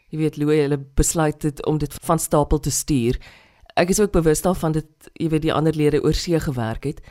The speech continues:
En ek is mal oor wat jy gesê het aan die begin van ons gesprek vanoggend. Landbou is weliswaar vir jong mense. Kyk na die ongelooflike vertakkings, kyk na die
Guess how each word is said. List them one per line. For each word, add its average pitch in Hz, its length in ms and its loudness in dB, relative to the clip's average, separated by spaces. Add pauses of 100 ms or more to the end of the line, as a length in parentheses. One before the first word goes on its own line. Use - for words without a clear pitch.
(260)
En - 140 0
ek 175 100 0
is 175 120 0
mal 170 260 4
oor 165 200 2
wat 160 160 0
jy 170 80 -2
gesê 156 280 -2
het 160 200 -4
aan 147 80 0
die 156 80 2
begin 175 320 0
van 165 140 -6
ons 143 140 -4
gesprek - 400 -2
vanoggend. 123 500 -6 (460)
Landbou 165 560 2
is 170 200 0
weliswaar 131 680 0 (280)
vir 165 180 0
jong 127 280 0
mense. - 440 -8 (380)
Kyk 202 200 0
na 220 80 2
die 196 120 4
ongelooflike 165 640 2
vertakkings, 120 720 -6
kyk 170 220 -2
na 175 80 4
die 160 200 0